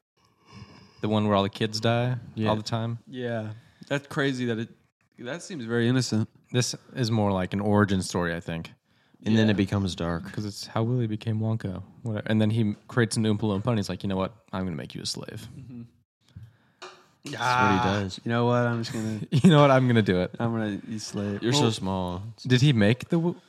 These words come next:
Speaker 1: Oompa Loompa? That's
Speaker 2: I
Speaker 1: what I
Speaker 2: don't
Speaker 1: wanna
Speaker 2: think
Speaker 1: find
Speaker 2: so.
Speaker 1: out. 'Cause he's like, "You've been following me, but it's also, why do you have him in what looks like an Oompa Loompa making lab?"
Speaker 3: <laughs> I don't think that's what that was.
Speaker 1: It's what
Speaker 2: That
Speaker 1: it looked
Speaker 2: looked
Speaker 1: like
Speaker 2: like
Speaker 1: to
Speaker 2: a
Speaker 1: me.
Speaker 2: room with a glass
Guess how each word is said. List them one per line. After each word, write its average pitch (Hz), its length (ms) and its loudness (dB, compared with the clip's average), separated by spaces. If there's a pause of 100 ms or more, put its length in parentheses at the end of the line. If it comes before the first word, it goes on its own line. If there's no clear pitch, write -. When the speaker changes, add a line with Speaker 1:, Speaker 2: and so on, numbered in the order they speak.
Speaker 1:
Oompa 156 160 0
Loompa? 165 360 -2
That's 120 200 0
Speaker 2:
I - 20 0
Speaker 1:
what 127 60 4
I - 0 -
Speaker 2:
don't 110 80 6
Speaker 1:
wanna 101 140 4
Speaker 2:
think 90 40 -10
Speaker 1:
find 92 160 -2
Speaker 2:
so. 101 60 -2
Speaker 1:
out. 90 180 -6
'Cause 107 120 -4
he's 101 120 -2
like, 95 140 -4
"You've 156 80 -2
been 117 100 2
following 107 340 2
me, 87 140 -4
but 92 160 -6
it's - 240 -8
also, 95 320 -2
why 92 240 -4
do 95 60 -4
you 92 140 -4
have 92 240 -6
him 87 340 -6
in 98 160 -4
what 92 100 -4
looks 90 220 -6
like 90 160 -6
an 87 120 -4
Oompa 87 200 -4
Loompa 92 340 -4
making 87 360 -6
lab?" 87 360 -8 (760)
Speaker 3:
<laughs> - 20 2 (360)
I 135 100 2
don't 147 120 2
think 151 120 2
that's 123 120 -2
what 127 160 -2
that 120 140 0
was. 113 380 -2
Speaker 1:
It's - 0 -
what 107 120 -2
Speaker 2:
That 101 240 -10
Speaker 1:
it - 20 -4
looked 104 160 2
Speaker 2:
looked 101 140 2
Speaker 1:
like 123 80 4
Speaker 2:
like 101 100 0
Speaker 1:
to 127 120 4
Speaker 2:
a 120 40 4
Speaker 1:
me. 113 60 0
Speaker 2:
room 98 240 -2
with 95 120 -6
a 98 80 -6
glass 92 460 -4